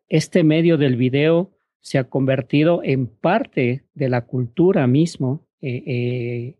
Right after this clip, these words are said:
a nivel global. Entonces, las iglesias han entendido y se han ido apropiando de los diversos medios de comunicación,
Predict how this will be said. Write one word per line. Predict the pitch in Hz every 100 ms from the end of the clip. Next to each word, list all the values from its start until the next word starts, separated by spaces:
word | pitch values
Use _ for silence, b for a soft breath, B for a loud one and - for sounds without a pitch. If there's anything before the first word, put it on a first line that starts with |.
| -
a | 127
nivel | 135 147
global. | 139 135 175 117 - _ _ _ -
Entonces, | 135 202 214 214
las | 185 147
iglesias | 127 127 165 202 - 175 160 - b b b b
han | 135 139
entendido | 226 220 180 135 123 123 127 185 -
y | 156
se | 131 147 131
han | 135 151
ido | 196
apropiando | 208 - 135 120 - 180 269 185 127 135 165 _ _ _ _ _ _ _ _
de | 220 143 143
los | 135 123
diversos | 131 147 233 240 170 123 -
medios | 131 139 175 190 127
de | 110
comunicación, | 110 135 127 120 120 117 123 127 170